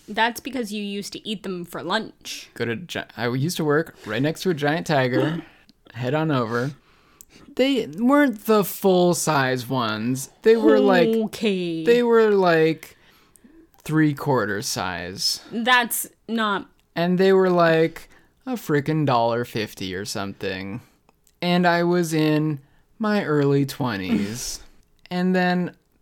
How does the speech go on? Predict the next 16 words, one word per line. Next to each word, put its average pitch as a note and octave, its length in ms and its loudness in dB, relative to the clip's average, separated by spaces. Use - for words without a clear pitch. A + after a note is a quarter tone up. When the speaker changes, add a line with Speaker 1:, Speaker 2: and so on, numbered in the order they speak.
Speaker 2:
that's F3 300 0
what F#3 140 0
I F3+ 100 2
would F#3 140 2
eat C3+ 180 0
for C#3+ 160 -6
lunch, G#2 540 -4
okay? C#3 440 -2
Speaker 1:
What D4 160 2
I F4 160 4
love D4+ 420 2
about A4 420 -2
this G4+ 220 0
story A3 960 -4
is, C4 320 -4
like, A3 640 0